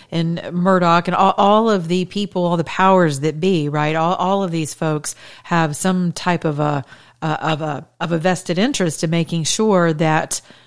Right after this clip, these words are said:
the fourth branch of government gets their way when it comes to silencing dissent.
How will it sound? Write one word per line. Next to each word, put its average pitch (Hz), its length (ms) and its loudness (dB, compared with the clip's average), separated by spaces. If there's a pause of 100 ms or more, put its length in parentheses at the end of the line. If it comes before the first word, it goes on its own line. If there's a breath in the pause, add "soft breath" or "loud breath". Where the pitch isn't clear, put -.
(160 loud breath)
the 165 680 0
fourth 190 340 0
branch 160 340 0
of 143 120 -6
government 160 460 0
gets 156 260 -2
their 147 180 -4
way 147 500 0 (320 loud breath)
when 156 140 -6
it 165 140 -8
comes 160 380 -6
to 165 200 -2
silencing 147 580 -4
dissent. 151 540 -2